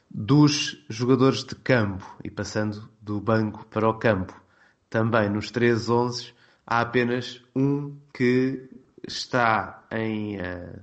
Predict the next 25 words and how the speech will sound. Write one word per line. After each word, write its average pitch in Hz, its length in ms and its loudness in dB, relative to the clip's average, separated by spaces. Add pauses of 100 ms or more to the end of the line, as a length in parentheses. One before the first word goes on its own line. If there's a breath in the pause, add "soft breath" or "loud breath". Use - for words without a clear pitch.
(200)
todas 98 720 -2
as 107 300 -2
nossas 95 640 -2
listas, 120 640 -2 (420 loud breath)
e 120 480 -2
eu, 110 400 4
eh, 101 360 -2
devo 104 460 2
dizer, 101 420 2
lembrei, 107 360 4 (100)
lembrei-me 107 320 2
disto 101 220 -2
agora, 104 360 -2 (380 loud breath)
mas 101 420 -4 (200)
poderá 110 300 2
ter 110 220 4
sido 110 440 0
de 98 80 -2
al-, 104 240 2
de 104 60 -2
alguma 107 320 2
forma 104 340 0
uma, 101 300 -4
uma 101 180 -6
premonição. 104 800 -4